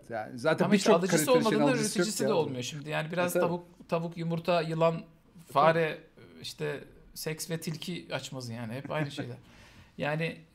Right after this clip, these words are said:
Speaker 2: adam da şey değil ki. Mesela biz şimdi kızıyoruz. "Eyvah, e, Yüzüklerin Efendisi'nin dizisi aptal bir aksiyon dizisiyle mi dönüşecek?" E, ya Hobbit'in gişesi çok iyiydi. Yani çünkü millet dedi ki, "Aa,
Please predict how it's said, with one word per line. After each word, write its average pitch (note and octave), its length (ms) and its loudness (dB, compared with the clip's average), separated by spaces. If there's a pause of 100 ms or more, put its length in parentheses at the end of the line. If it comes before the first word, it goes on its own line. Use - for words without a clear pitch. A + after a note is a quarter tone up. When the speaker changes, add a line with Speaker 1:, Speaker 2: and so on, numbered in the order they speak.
(140)
Speaker 2:
adam E3 320 2
da F3+ 80 0
şey F#3+ 220 -2
değil B3 140 -4
ki. - 200 -8
Mesela C#3+ 240 -6
biz D#3 140 -6
şimdi E3+ 180 -6
kızıyoruz. E3+ 380 -4
"Eyvah, D#3 420 0 (120)
e, B2+ 80 -12
Yüzüklerin C3+ 500 -10
Efendisi'nin D#3+ 580 -4
dizisi D#3 500 -6
aptal E3 380 -2
bir D#3+ 40 -2
aksiyon D#3+ 340 -4
dizisiyle E3+ 320 -6
mi E3 100 -4
dönüşecek?" C#3+ 380 -8 (1200)
E, - 60 -14 (1160)
ya C3 140 -10
Hobbit'in E3+ 320 -4
gişesi E3+ 340 -6
çok F#3+ 200 -6
iyiydi. A#2+ 260 -12 (680)
Yani B2+ 240 -6 (1200)
çünkü D3+ 260 -6
millet D#3+ 360 -2
dedi D#3 200 -6
ki, D3 260 -12
"Aa, F3 200 -6